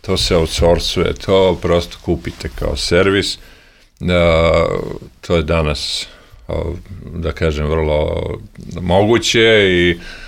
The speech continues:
o, vi postavljate najstrože moguće kriterijuma kad je u pitanju čuvanje podataka,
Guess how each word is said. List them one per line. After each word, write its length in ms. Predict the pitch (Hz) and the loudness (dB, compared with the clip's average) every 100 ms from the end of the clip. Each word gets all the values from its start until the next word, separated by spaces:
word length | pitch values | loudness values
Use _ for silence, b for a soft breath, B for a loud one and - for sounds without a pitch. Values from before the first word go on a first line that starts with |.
| B B | B B
o, 360 | 92 90 92 90 98 | -2 0 0 -2 0
vi 180 | 98 78 | 0 2
postavljate 840 | 92 - 107 87 80 - 87 82 73 - | 2 2 2 2 0 0 0 0 -2 -4
najstrože 580 | 87 87 82 85 73 82 | 2 2 2 -2 -2 0
moguće 380 | 85 80 - | 0 -2 -4
kriterijuma 640 | - 82 82 - 82 78 73 | -6 -4 -2 0 0 0 -2
kad 220 | - 76 | -4 -2
je 60 | 76 | -4
u 80 | |
pitanju 440 | - 71 - 80 80 | -4 -6 -4 -6 -4
čuvanje 440 | - 87 85 82 | -2 0 2 0
podataka, 720 | - 82 78 76 - 80 - | -2 -2 -2 -4 -4 -8 -8